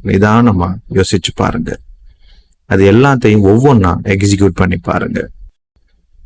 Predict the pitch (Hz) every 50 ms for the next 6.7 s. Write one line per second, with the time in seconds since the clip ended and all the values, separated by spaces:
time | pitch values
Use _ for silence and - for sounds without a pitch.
0 | - - 104 101 104 120 139 143 127 117 101 92 90 90 95 92 - 98 98 92
1 | 92 95 95 104 117 127 120 117 117 113 113 117 110 - - 110 101 107 110 113
2 | 110 104 98 92 90 87 82 82 85 87 87 92 98 101 107 117 120 117 101 95
3 | 87 85 85 85 87 - - 101 95 101 107 104 101 - 101 95 92 92 90 90
4 | 92 90 101 - - 95 90 82 85 82 78 85 87 85 85 _ _ _ _ _
5 | _ - 95 95 92 87 90 85 90 90 - - - 117 95 92 85 - - 90
6 | 87 - - 87 - - 92 98 - - - - 87